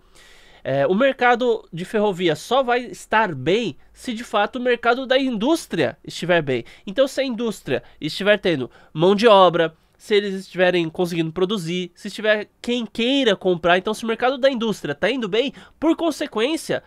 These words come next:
se o índice da indústria tá bem, por consequência, o índice do mercado de transporte vai bem. Então, se você for passar isso para o mercado das criptomoedas, né, você pega, se o Bitcoin tá indo bem, por consequência, a média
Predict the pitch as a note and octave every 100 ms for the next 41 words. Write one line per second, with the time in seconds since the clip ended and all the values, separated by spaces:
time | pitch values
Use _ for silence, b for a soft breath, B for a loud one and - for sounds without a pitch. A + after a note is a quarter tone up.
0 | b b - G#3+ B3+ F4 - B3 A3+ A3
1 | A3+ B3 B3 C4 D4+ C#4+ D4 D4+ C4+ B3
2 | - C4 C4 F4 - A3 G#3 A3 A3 A3
3 | G3+ G#3 G3+ - A3 B3 D4+ b b -
4 | F3 A#3+ F#4+ D#4 C4 C#4 - b b F#3+
5 | D#4 E4 D4+ - C#4 C4 A3+ G3+ - F#3
6 | E3+ E3 - A#2 - - - - - -
7 | - E3+ F3 E3 D3+ F#3+ F#3+ F3 D#3 -
8 | E3+ D#3+ C3 B2 E3 A#3 C3 - B B
9 | B D#3+ G#3+ G#3 F#3 C#3 B2 b - D#4+
10 | A#3+ A#3 - A3 G#3+ - F#3 G3 G#3+ C#4+
11 | A#3 C#4+ _ b b _ - D#4 E4 B3+
12 | A#3+ C#4+ C#4 A3+ A3+ C4+ - A3 A#3+ G3+
13 | A3 D#4 C4 D#3 D3 A2